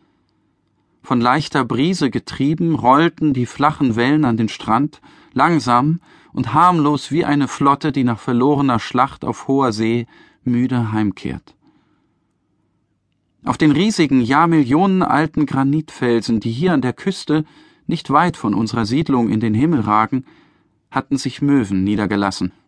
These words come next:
Die Budenbesitzer am Strand blickten enttäuscht aufs Meer, verwünschten stumm den Regen, der ihnen am Vormittag das Geschäft verdorben hatte.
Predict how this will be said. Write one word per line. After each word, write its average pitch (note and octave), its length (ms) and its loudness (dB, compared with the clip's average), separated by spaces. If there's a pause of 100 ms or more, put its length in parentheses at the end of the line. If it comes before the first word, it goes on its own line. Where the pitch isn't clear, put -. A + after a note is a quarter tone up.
(2000)
Die D#3 80 0
Budenbesitzer F3+ 800 2
am C#3+ 100 4
Strand C3+ 580 -2
blickten D3 480 -2
enttäuscht C#3 600 0
aufs - 260 -4
Meer, A#2 400 2 (640)
verwünschten D3 640 2
stumm F3 420 2
den B2 200 2
Regen, C3 420 4
der B2 120 4
ihnen C3+ 260 6
am B2 160 2
Vormittag C3+ 580 2
das C3+ 160 -6
Geschäft - 420 -4
verdorben A2+ 460 2
hatte. A2+ 320 0